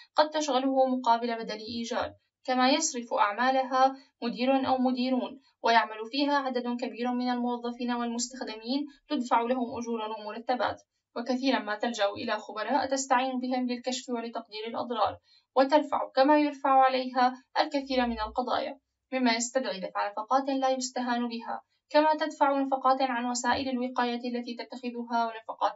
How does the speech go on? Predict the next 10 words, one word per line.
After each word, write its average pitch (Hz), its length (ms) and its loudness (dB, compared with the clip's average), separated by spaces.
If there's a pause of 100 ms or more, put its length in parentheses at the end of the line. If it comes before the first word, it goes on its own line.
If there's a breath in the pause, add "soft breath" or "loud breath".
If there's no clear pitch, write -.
(120)
تسوية 247 400 -4
الكوارث 240 560 -4
وغيرها 294 520 0
من 269 160 0
النفقات 254 540 0 (380 loud breath)
التي 302 260 0
تتحملها 247 540 -4
الشركة 240 560 -4
في 240 80 -6
سبيل 226 320 -8